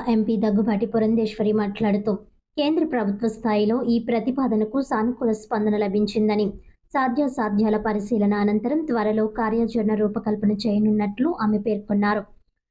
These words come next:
ఈ సందర్భంగా ప్రాంత భౌగోళిక పరిస్థితులు, అటవీ విస్తీర్ణం, పర్యావరణ అనుకూలతలపై కేంద్ర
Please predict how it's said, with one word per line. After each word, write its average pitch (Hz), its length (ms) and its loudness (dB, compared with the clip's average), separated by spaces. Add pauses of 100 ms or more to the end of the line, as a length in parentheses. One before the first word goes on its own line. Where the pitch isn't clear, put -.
(160)
ఈ 294 60 2
సందర్భంగా 262 680 0
ప్రాంత 240 420 -2
భౌగోళిక 220 540 0
పరిస్థితులు, 214 640 -2 (140)
అటవీ 233 300 0
విస్తీర్ణం, 220 600 0
పర్యావరణ 233 640 0
అనుకూలతలపై 214 920 0 (360)
కేంద్ర 302 260 0